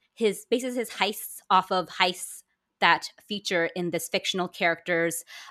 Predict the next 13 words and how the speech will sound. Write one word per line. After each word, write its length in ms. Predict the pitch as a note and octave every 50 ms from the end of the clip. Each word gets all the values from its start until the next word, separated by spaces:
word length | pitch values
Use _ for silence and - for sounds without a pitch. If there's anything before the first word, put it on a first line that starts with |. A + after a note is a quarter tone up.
| - -
uh, 160 | F3 D#3+ D#3+ - -
escapade, 600 | - - - - - - A#3+ - B3+ A3+ A#3+ A#3+ - -
escapades. 560 | A#3+ - - D#4 - E4 E4 - E4 - - - - - - - - - _
And, 300 | - G#3+ G#3 G#3 G3+ G3
um, 360 | G3+ F#3+ F#3 F3+ F3 F3 F#3 - _ _
in 240 | - A3+ G#3+ G#3+ G#3 G#3 -
each 460 | B3 B3+ - - - - - - _ _ -
episode, 500 | G#3+ - G#3 F#3+ - F#3 E3+ E3 E3 D#3
there 140 | F3 E3+ D#3+
is 120 | E3 E3
a 40 | E3+
new 180 | E3+ E3+ F3 E3+ -
escapade. 560 | E3+ - - - - - F#3 D#3+ D#3 D#3+